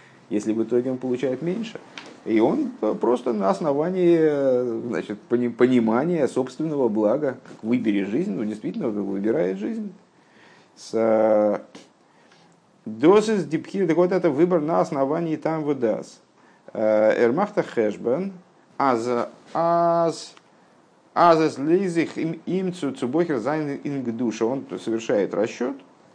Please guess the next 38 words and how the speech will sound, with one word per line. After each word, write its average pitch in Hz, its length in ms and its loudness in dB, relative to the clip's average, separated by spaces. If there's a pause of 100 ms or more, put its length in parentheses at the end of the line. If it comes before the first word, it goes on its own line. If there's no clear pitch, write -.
согласно 127 460 2
которому, 202 520 0
ну, 139 160 -2
по-, 196 400 -4
правильно, 143 460 0
что 110 300 2
из, 107 240 0
у 92 100 -4
него 117 380 2
в 101 100 -8
голове 110 420 2
так 135 220 -2
с-, - 220 -10
складывается, 131 640 -2
что 113 220 -4
надо 104 280 -2
выбирать 165 480 -4
вот 175 200 -8
этот 208 260 -8
путь, - 240 -12
надо 113 200 -8
выбирать 151 320 -6
святость. 151 400 -6 (1700)
А, 107 200 4
вос 156 200 4
из 151 80 -2
мирумес 165 520 0
ин 147 100 -4
демешн 147 480 -2
линин 190 280 -2
ин 175 200 -2
раши. 135 360 0
Вот 120 180 -4
этот 160 180 -2
вот 135 180 -4
способ 139 400 -2
выбора, 185 380 -2
он, 175 260 -2